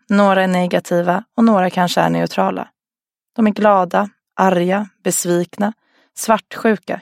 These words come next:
irriterade, lyckliga, olyckliga, nyfikna, hoppfulla. De kommer och går i regnbågens alla färger. Och när vi lär oss förstå det,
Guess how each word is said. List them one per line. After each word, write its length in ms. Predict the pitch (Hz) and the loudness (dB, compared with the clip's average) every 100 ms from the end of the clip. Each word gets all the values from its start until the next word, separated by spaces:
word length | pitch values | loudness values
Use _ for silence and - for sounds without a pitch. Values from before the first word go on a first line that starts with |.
| - | -6
irriterade, 800 | 196 185 - 202 190 170 - 185 | -4 -2 0 2 2 2 -4 -6
lyckliga, 640 | 208 202 - - 208 190 - _ _ | -2 -2 -2 -10 -4 -4 -6 _ _
olyckliga, 760 | 214 190 175 208 - - - - _ _ _ | 0 0 0 -4 -6 -12 -14 -14 _ _ _
nyfikna, 840 | 214 226 180 - 226 196 - 233 - _ | 2 2 2 -2 -2 -2 -2 -12 -12 _
hoppfulla. 760 | 208 - - - - - - - _ _ _ _ _ - | -6 -4 -12 -4 -4 -4 -10 -16 _ _ _ _ _ -4
De 120 | 196 | -4
kommer 420 | - 220 220 220 | 2 2 4 4
och 120 | 214 | 2
går 200 | 185 175 | 0 0
i 120 | 180 180 | 2 2
regnbågens 720 | 202 190 180 180 180 180 175 | 2 2 0 0 -2 -2 -2
alla 200 | 175 170 | -2 -4
färger. 480 | - 180 185 208 - _ _ - _ | -6 -8 -8 -14 -18 _ _ -20 _
Och 100 | 202 | 0
när 120 | 208 | 2
vi 80 | 214 | 4
lär 180 | 226 220 | 4 2
oss 140 | 220 | 0
förstå 460 | - 240 - 330 - | -4 -6 -4 -2 0
det, 220 | - - | -2 -6